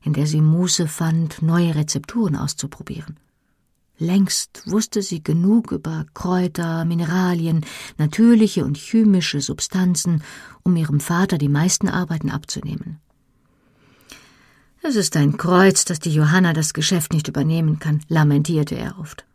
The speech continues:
„Das Zeug dazu hätte sie.“ Aber einem Weib blieb diese Möglichkeit verschlossen, solange sie nicht Witwe und damit geschäftsfähig war.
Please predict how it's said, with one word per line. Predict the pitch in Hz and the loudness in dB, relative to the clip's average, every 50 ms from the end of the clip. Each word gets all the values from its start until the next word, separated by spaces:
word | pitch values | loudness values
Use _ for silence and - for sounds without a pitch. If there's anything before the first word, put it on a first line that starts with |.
| _ _ _ - | _ _ _ -6
„Das | - 185 160 - | -4 -2 -2 -2
Zeug | - - - 208 262 277 - | -2 2 4 4 4 4 2
dazu | - 233 196 156 - - 160 147 | 0 -2 -2 -2 -2 -2 0 2
hätte | 147 143 139 - 151 151 | 2 0 0 -2 -6 -10
sie.“ | - - - 165 151 _ _ _ _ _ _ _ _ _ _ _ _ _ _ _ _ _ _ _ _ _ | -10 -10 -12 -12 -14 _ _ _ _ _ _ _ _ _ _ _ _ _ _ _ _ _ _ _ _ _
Aber | - 180 175 175 170 | -2 -2 0 0 0
einem | - 170 165 160 160 151 | 0 2 2 4 2 2
Weib | 143 165 160 170 175 185 190 - - - - | 2 2 0 2 0 -2 -2 -6 -18 -14 -10
blieb | - 165 175 165 156 | -6 -6 -6 -6 -6
diese | - 165 170 156 151 160 156 | -6 -6 -4 -4 -2 -2 0
Möglichkeit | 151 151 156 156 156 - - 165 - - - 160 160 156 | 2 2 2 0 0 -2 -4 -6 -6 -6 -6 -6 -6 -6
verschlossen, | - - 151 151 - - 190 202 196 - - 160 147 | -8 -8 -6 -6 -4 0 2 2 2 2 2 0 0
solange | 143 143 143 147 147 147 160 165 175 | 2 2 0 0 2 2 2 2 2
sie | 160 165 175 | 2 2 2
nicht | 170 165 151 151 151 147 | 2 0 0 -2 0 0
Witwe | 156 151 156 - 165 180 180 196 196 - - - - - - - - - _ - | 0 0 0 -2 -2 -2 -2 -2 -2 -6 -14 -20 -20 -20 -20 -20 -20 -16 _ -4
und | 170 156 - | -2 0 0
damit | 151 139 - - - | 0 0 0 -2 -4
geschäftsfähig | - - - - 208 208 - - - - - - 151 160 - - - | -6 -6 -4 0 0 0 -2 -2 -6 -8 -6 -6 -10 -10 -12 -12 -12
war. | - - 170 156 147 | -14 -14 -12 -14 -16